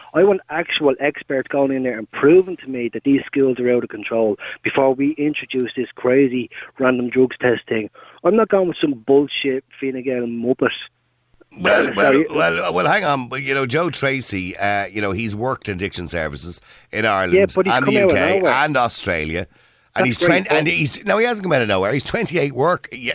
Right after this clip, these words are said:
Speaker 1: No,
Speaker 2: years
Speaker 1: this,
Speaker 2: working
Speaker 1: this,
Speaker 2: with
Speaker 1: this
Speaker 2: drugs
Speaker 1: thing,
Speaker 2: and drug
Speaker 1: no, this,
Speaker 2: abuse.
Speaker 1: sorry, this, thi-, this thing has come out of nowhere.
Speaker 2: Well,
Speaker 1: We
Speaker 2: no,
Speaker 1: need to,
Speaker 2: no,
Speaker 1: no.
Speaker 2: you're, you're saying it's come out of nowhere, right? I mean, have you got your head in the sand, Michael? Drugs is a big
Speaker 1: No,
Speaker 2: problem,
Speaker 1: no, no,
Speaker 2: and it's
Speaker 1: no.
Speaker 2: a big conversation over the last kind of four or five months.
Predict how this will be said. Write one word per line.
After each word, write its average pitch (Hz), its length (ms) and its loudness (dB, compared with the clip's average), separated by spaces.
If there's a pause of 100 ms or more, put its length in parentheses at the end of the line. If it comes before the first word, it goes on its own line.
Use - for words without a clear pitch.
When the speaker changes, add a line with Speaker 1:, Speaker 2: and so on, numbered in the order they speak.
Speaker 1:
No, 165 140 4
Speaker 2:
years 170 160 4
Speaker 1:
this, 120 100 -2
Speaker 2:
working 104 260 2
Speaker 1:
this, 92 40 -2
Speaker 2:
with 87 120 0
Speaker 1:
this 95 80 0
Speaker 2:
drugs 87 220 -2
Speaker 1:
thing, 180 100 -4
Speaker 2:
and 185 120 -6
drug 82 160 -2
Speaker 1:
no, 147 180 2
this, 170 160 -2
Speaker 2:
abuse. - 40 -14
Speaker 1:
sorry, 156 280 0
this, 156 120 -6 (160)
thi-, - 120 -6 (120)
this 147 120 -4 (240)
thing 151 180 4
has 143 120 2
come 120 180 -4
out 107 160 0
of 98 60 -2
nowhere. 90 340 -4 (480)
Speaker 2:
Well, 139 120 4
Speaker 1:
We 359 60 8
Speaker 2:
no, 339 220 4
Speaker 1:
need 302 60 2
to, 320 80 0
Speaker 2:
no, 330 100 0
Speaker 1:
no. 330 100 4
Speaker 2:
you're, 330 160 2
you're 320 220 2
saying 269 320 0
it's 240 100 -4
come 202 100 -2
out 160 120 2
of 139 80 -4
nowhere, 127 280 2
right? 208 160 0
I 226 120 0
mean, 262 140 -2
have 254 100 -4
you 302 40 -6
got 330 140 -6
your 208 120 0
head 180 180 0
in 160 80 -4
the 117 100 -4
sand, 208 340 0
Michael? 101 280 -2
Drugs 190 340 -4
is 147 60 -2
a 135 40 0
big 147 140 4
Speaker 1:
No, 190 60 6
Speaker 2:
problem, 180 340 2
Speaker 1:
no, 170 120 -2
no, 175 40 -2
Speaker 2:
and 170 140 2
it's 143 80 0
Speaker 1:
no. 196 60 2
Speaker 2:
a - 20 4
big 226 160 2
conversation 151 580 0
over 117 160 2
the 117 80 0
last 120 460 -2
kind 120 120 -2
of 95 80 -4
four 117 120 -4
or 107 80 -4
five 95 200 -2
months. 156 500 -8